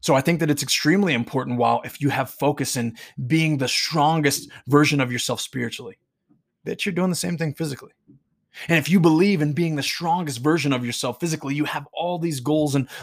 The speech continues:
all these aspirations when it comes to, "Hey, I wanna compete at this. I wanna lose these pounds. I wanna gain this weight," that you're also doing the same thing mentally and spiritually. And I believe it's all holistic.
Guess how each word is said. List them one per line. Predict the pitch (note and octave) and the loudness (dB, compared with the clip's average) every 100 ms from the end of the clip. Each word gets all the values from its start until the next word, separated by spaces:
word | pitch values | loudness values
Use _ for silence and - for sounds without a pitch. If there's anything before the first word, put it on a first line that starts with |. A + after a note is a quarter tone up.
| - | -2
all | E3+ F3+ | 2 4
these | F3 D#3+ | 4 4
aspirations | D#3+ - C#3+ D3 D#3 C#3+ B2+ | 0 0 0 2 2 0 0
when | C3 | -2
it | B2+ | -4
comes | - C#3+ C#3 - | -4 -2 -2 0
to, | D3 C3+ - - - | 0 0 -4 -14 -8
"Hey, | E3 | -2
I | D3+ | 0
wanna | D3 C#3 | 0 -4
compete | C3 C3 - D3+ | -6 -6 -4 -4
at | - | -2
this. | D#3 D3 | -4 -4
I | |
wanna | D#3+ D3+ C3+ | -4 -2 -2
lose | C#3 F3+ D#3 B2+ | 0 2 2 0
these | D3+ - | -2 -2
pounds. | - D#3 D#3 | -2 -2 0
I | |
wanna | D#3 C3+ | 0 0
gain | A#2 E3 F3+ E3+ | -2 -2 0 0
this | D#3+ - | 0 -2
weight," | C#3+ D#3 D#3 - - - _ _ _ _ _ _ _ | 2 2 2 -4 -20 -20 _ _ _ _ _ _ _
that | - | -4
you're | D#3 | -2
also | D3 E3 D#3+ | 0 -2 0
doing | D3+ D#3+ | 0 0
the | C#3+ | 0
same | E3 D#3 | -2 -4
thing | D3 E3 D#3+ - | -2 -2 -2 -2
mentally | C3 D#3 - E3+ | -2 0 -2 -4
and | E3 | -2
spiritually. | C#3+ - F#3 - A2 - _ _ _ _ _ _ _ _ _ _ | -4 -4 -6 -6 -8 -12 _ _ _ _ _ _ _ _ _ _
And | C#3+ | 2
I | D3 | 4
believe | C#3 E3 D3+ | 6 4 2
it's | C#3+ | 0
all | E3 | 0
holistic. | C3 D3 C3 - - | 2 2 2 0 -10